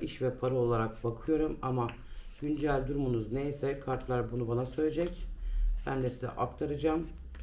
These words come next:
Burada iş, aşk, para, hmm, aklınıza ne gelirse hepsi çıkabilir. Ama tabii bizim dediğim gibi ana odağımız parasal durumlar, iş durumları.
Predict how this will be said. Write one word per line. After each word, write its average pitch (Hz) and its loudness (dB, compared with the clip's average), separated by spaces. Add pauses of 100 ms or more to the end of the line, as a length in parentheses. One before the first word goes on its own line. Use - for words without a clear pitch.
(140)
Burada 139 0
iş, 135 -2
aşk, 135 0 (120)
para, 143 2 (760)
hmm, 135 -2 (200)
aklınıza 135 -4
ne 147 2
gelirse 131 0
hepsi 151 -2
çıkabilir. 147 0 (1500)
Ama 135 -2
tabii 117 2
bizim 127 -2
dediğim 120 0
gibi 113 0
ana 135 2
odağımız 120 2 (120)
parasal 135 4
durumlar, 131 2 (100)
iş - -8
durumları. 117 0